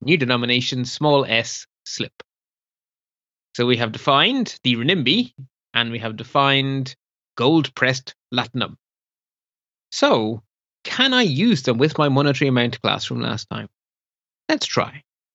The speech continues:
Const infrastructure loan becomes equal to new monetary amount, forty-two million, comma, renminbi. Console dot log.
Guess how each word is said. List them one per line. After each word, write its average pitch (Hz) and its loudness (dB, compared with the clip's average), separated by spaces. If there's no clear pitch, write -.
Const 233 0
infrastructure 214 0
loan 110 0
becomes 170 -2
equal 208 0
to 139 0
new 165 0
monetary 202 2
amount, 117 -2
forty-two 262 2
million, 147 0
comma, 135 -2
renminbi. 170 -6
Console 240 0
dot 175 0
log. - -8